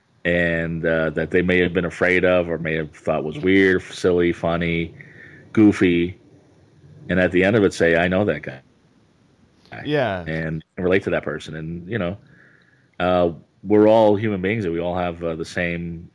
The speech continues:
Speaker 1: same struggles, the same insecurities. And, uh, I think that I can go up to, to an audience of anybody. I can play to anybody,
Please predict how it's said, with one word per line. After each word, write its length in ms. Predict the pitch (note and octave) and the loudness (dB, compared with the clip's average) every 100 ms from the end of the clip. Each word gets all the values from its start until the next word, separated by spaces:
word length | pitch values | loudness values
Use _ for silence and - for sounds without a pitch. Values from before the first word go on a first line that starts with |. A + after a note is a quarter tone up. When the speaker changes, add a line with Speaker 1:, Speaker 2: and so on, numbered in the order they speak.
| _ | _
Speaker 1:
same 260 | - E2+ E2 | -10 -8 -6
struggles, 480 | - D#2+ E2+ E2+ E2 | -6 -6 -4 -8 -10
the 80 | |
same 440 | - D#2+ E2 E2 E2+ _ _ _ _ _ | -8 -6 -4 -6 -12 _ _ _ _ _
insecurities. 920 | G2+ F#2+ - G2 B2+ E3 - - - - _ _ _ _ _ _ _ _ _ _ | -4 -4 -2 2 4 2 -4 -14 -20 -20 _ _ _ _ _ _ _ _ _ _
And, 460 | E2 E2 D#2+ D#2+ E2 | -6 -4 -4 -4 -2
uh, 240 | E2 D#2+ | 0 0
I 120 | D2 E2 | -2 -4
think 340 | - F2 D#2 | -4 -4 -2
that 260 | D#2+ D#2 D2 _ - _ | 0 0 -2 _ -20 _
I 120 | - F#2+ | -2 0
can 120 | G2 | 2
go 120 | G2 | 2
up 120 | F#2 | 2
to, 300 | F#2+ D2+ B1 | 0 0 -4
to 240 | D#2+ F#2 D#2+ | -4 -2 0
an 100 | F2+ | 2
audience 360 | F#2 F#2+ E2 | 2 2 -2
of 140 | D#2+ - | -8 -6
anybody. 760 | F2 G2 G2 D#2 C#2+ - - - _ _ | -4 0 0 -2 -8 -12 -16 -20 _ _
I 120 | F2 | -4
can 140 | F#2+ G#2 | -2 -2
play 200 | - F2+ | 0 0
to 160 | - - | -2 -8
anybody, 1000 | F2+ G2 G2 D#2+ D2 D2 D#2+ E2+ E2+ F2 | -4 -2 -2 -2 -4 -4 -2 0 -2 -4